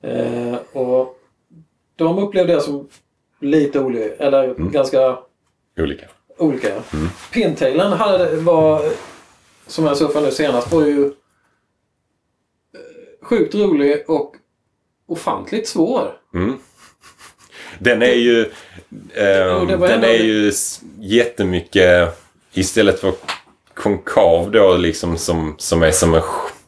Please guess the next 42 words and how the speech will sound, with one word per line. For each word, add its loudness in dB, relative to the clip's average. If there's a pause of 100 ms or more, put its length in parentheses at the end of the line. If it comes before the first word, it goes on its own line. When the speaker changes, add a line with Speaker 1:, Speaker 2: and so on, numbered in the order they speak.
Speaker 2:
liksom, -2
jag 4 (600)
beskriver 0
det -2
simpelt, 0
och 2
det 0
är 0
säkert -2
alla 2
vet 0
detta, 0
men -4 (200)
som -8
är -2
som -6
en, -6
liksom, -6
som -2
en 0
sked 0
i 0
nosen. -2 (100)
Speaker 1:
Mm. -16
Speaker 2:
Så -10
är -4
den -6
tvärtom, -2
så -6
den -2
Speaker 1:
En 0
Speaker 2:
är 4
ju 4
Speaker 1:
upp- 4
och 0
vä-, 2
nervänd 0
sked, -8 (200)
kan 2
man 4
Speaker 2:
Ja, 2
Speaker 1:
säga. -4